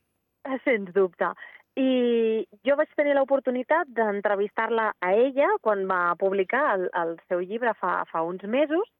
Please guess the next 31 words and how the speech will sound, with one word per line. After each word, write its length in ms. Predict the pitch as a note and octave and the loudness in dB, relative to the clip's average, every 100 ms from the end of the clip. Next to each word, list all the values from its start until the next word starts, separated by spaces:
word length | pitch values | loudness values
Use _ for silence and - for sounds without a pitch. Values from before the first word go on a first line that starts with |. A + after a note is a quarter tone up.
| _ _ _ _ _ _ _ C#4 | _ _ _ _ _ _ _ -4
i, 880 | C4+ B3+ A#3+ A3 G#3+ G3+ F#3+ F3 E3+ F3+ _ | 0 0 0 0 0 0 0 -2 -8 -14 _
i 120 | A3 F3+ | -10 -8
ens 180 | E3+ F3 | -8 -4
vam 220 | F3 G3+ | -2 0
entendre 380 | A3 G3 G3 F3+ | 0 0 0 0
molt 260 | E3 E3+ F#3+ | 0 0 0
bé, 80 | E4+ D#4 | 0 2
vam 200 | C4 A3+ | 0 0
tenir 200 | G#3 G#3 | -2 -2
una 120 | G3 F#3 | -2 -2
entrevista, 540 | F#3+ F#3 G3+ - F#3 F3+ | 0 0 0 -2 -2 0
jo 260 | F3+ F3 | 0 -2
crec 240 | E3+ F#3 - | -2 -6 -4
que 80 | E3 | -8
molt, 360 | E3 E3 D#3+ | -4 -4 -4
molt 300 | E3 E3 D#3 | -8 -6 -6
maca, 480 | E3+ A#3+ C#4 A#3+ A#3+ | -2 -4 -2 -2 0
vam, 260 | A3 G3 F#3 F#3+ | 0 -2 -4 -4
vam 180 | F#3+ G3 | -4 -4
tenir 160 | G3+ | -6
un 80 | G3 | -6
feedback, 540 | - G3 F3+ F#3 F3 - | -4 -4 -2 -2 -2 -6
mm, 340 | F#3 F#3 F3+ F3 - - _ | -10 -8 -8 -12 -20 -20 _
molt, 300 | G3+ G3+ G3 | -4 0 0
molt 280 | G#3 G#3+ G3+ | 0 0 0
fluid. 520 | - A3+ A3+ A3 A#3 - _ - - | 0 2 2 0 -4 -8 _ -20 -8
Aquelles 500 | A#3 A3 C4+ D4 D4+ - | -8 -2 0 2 0 0
coses 320 | C4+ C#4 C#4 | 0 0 -2
que 120 | B3 | -2
de 140 | A#3 G#3 | -2 0
cop, 220 | A3+ | -4